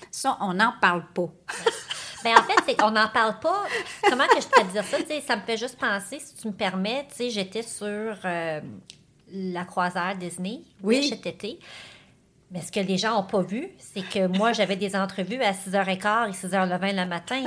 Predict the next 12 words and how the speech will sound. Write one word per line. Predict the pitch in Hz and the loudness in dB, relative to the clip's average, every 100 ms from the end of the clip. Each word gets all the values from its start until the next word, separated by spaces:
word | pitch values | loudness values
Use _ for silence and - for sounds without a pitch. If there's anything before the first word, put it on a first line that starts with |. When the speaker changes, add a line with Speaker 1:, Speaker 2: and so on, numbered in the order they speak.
| 262 | 0
Speaker 2:
Alors, | 180 262 190 - | 4 4 4 0
tu | 254 226 | 0 0
sais, | 196 | 0
je | |
devais | 196 190 214 | 2 0 0
me | 202 196 | 0 -2
lever | 190 190 254 339 | -2 -2 -2 -2
sans | 226 208 | -2 0
réveiller | 196 196 208 | -2 -2 -2
ma | 190 | -2
famille | 190 175 180 220 | -2 -2 -2 -4
dans | 269 | -6